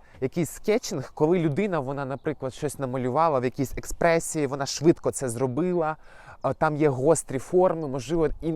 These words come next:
десь неправильні, десь дисгармонійні. Але ти на це дивишся, і ти розумієш, що це зробила реальна людина. Так ось, ми будемо бачити дуже багато саме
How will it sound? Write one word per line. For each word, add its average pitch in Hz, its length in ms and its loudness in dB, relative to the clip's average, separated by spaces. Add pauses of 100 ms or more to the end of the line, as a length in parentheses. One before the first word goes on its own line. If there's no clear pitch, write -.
(120)
десь 156 400 0 (380)
неправильні, 165 1040 2
десь 156 440 2
дисгармонійні. 156 1120 0 (880)
Але 170 240 6
ти 190 160 0
на 165 160 4
це 175 140 2
дивишся, 156 680 0 (760)
і 160 80 0
ти 196 160 0
розумієш, 170 920 0 (500)
що - 200 -2
це 180 180 2
зробила 156 460 2
реальна 143 340 0
людина. 123 540 -2 (1300)
Так 156 140 4 (120)
ось, 143 540 0 (180)
ми 165 140 0
будемо 160 380 0
бачити 139 480 -2
дуже 139 340 0
багато 131 760 -2
саме 143 420 -2